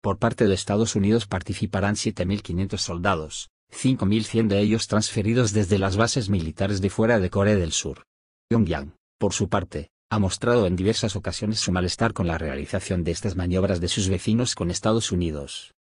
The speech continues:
y las califica como preparación para un ataque nuclear contra la R P D C. Sin embargo, los aliados insisten en que sus ejercicios militares son puramente defensivos.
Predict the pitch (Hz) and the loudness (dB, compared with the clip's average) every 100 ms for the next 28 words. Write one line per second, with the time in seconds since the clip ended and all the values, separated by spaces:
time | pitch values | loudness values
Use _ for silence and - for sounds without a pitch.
0 | _ - 107 - 87 85 - 139 135 101 | _ 0 0 0 -4 -4 0 0 2 2
1 | 98 - 82 87 90 127 120 104 101 95 | 0 0 -2 -2 0 0 2 2 4 2
2 | 104 95 101 101 95 101 117 98 98 104 | 0 0 2 2 2 2 2 0 -2 0
3 | 98 92 95 98 120 98 87 82 - _ | 0 0 0 0 2 0 0 -8 -10 _
4 | _ _ _ - - 123 127 113 92 78 | _ _ _ -12 -2 2 4 4 2 -2
5 | - _ _ 92 101 95 95 104 110 117 | -8 _ _ -6 -4 0 2 2 2 2
6 | 104 - - 101 95 85 98 - 101 110 | 2 2 2 2 0 0 -2 -2 -2 0
7 | 107 - 139 127 95 92 87 101 113 110 | -2 0 0 0 2 0 0 -2 -2 0
8 | 110 95 123 113 101 104 120 98 95 85 | 0 2 4 6 6 4 2 2 0 -2
9 | - 78 69 - - | -4 -4 -6 -10 -12